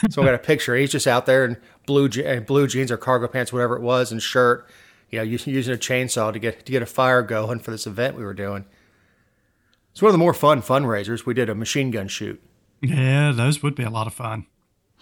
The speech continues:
Speaker 1: Had everything from a, a twenty-two machine gun up to, up to Ma Deuce, fifty cal.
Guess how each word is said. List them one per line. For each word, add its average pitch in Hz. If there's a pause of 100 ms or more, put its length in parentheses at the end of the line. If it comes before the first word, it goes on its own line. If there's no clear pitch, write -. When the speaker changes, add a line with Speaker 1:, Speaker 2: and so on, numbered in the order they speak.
(680)
Speaker 1:
Had 127
everything 131
from 123
a, 113
a -
twenty-two 139
machine 135
gun 131
up 120
to, 123
up 123
to 123
Ma 120
Deuce, 120
fifty -
cal. 90